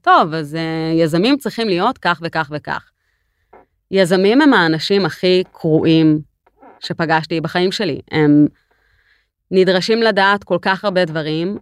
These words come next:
לעשות אותם טוב, להיות מחויבים, להקדיש מעצמם כל כך הרבה זמן. זאת משימה מטורפת, ולשאוף לאיזשהו שינוי על בסיס היזמות והיזמים, זה לא סביר.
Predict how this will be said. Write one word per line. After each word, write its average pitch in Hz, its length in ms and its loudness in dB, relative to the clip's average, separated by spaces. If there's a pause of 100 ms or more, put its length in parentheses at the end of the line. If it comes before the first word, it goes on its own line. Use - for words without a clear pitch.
(100)
לעשות 165 420 -2
אותם 185 240 0
טוב, 175 420 0
להיות 180 240 2
מחויבים, 175 920 -2 (140)
להקדיש 165 640 -2
מעצמם 175 380 -2
כל 160 140 -10
כך 175 180 -4
הרבה 170 180 -2
זמן. 156 320 0 (580)
זאת 185 160 -6
משימה 190 360 0
מטורפת, 214 680 -2 (1400)
ולשאוף 180 540 0
לאיזשהו 214 480 0
שינוי 190 400 0
על 165 140 -2
בסיס - 300 -8
היזמות 160 680 -2
והיזמים, 185 560 -2
זה 156 340 0
לא 160 120 0
סביר. 139 360 -4